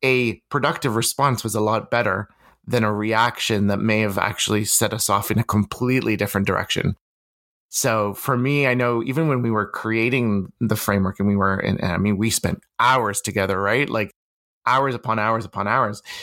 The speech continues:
That one was such an important practice for me to practice. And it was an amazing opportunity to do it too in a safe space as our, you know, our working studio.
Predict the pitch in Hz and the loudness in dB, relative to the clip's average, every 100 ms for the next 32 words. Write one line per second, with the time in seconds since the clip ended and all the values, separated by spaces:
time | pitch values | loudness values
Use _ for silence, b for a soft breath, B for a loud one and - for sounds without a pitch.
0 | B B B - - - 127 143 170 160 | B B B -20 -14 -4 -2 0 0 2
1 | - - 147 - 160 156 147 - 139 147 | 0 0 -2 -2 0 0 -2 -2 0 -2
2 | - - 120 - 147 - 120 110 107 117 | -2 -2 -2 -2 -2 0 0 0 0 -2
3 | 127 117 107 107 107 107 107 - 120 113 | 0 -2 0 2 2 2 0 -2 -2 0
4 | 110 110 123 127 127 107 101 104 - 139 | 0 2 2 2 0 0 -2 -6 -4 0
5 | 135 110 98 101 117 113 98 - 180 143 | 0 0 0 -2 0 0 0 -2 0 0
6 | 101 - _ 117 110 - 123 117 - - | 0 -6 _ 0 2 2 0 0 -2 0
7 | 156 120 104 - 113 101 107 104 104 101 | 0 0 0 0 0 0 0 2 0 -4
8 | - - 101 101 104 117 123 107 101 - | -6 -2 0 0 2 0 0 0 0 0
9 | 95 92 95 | 0 2 0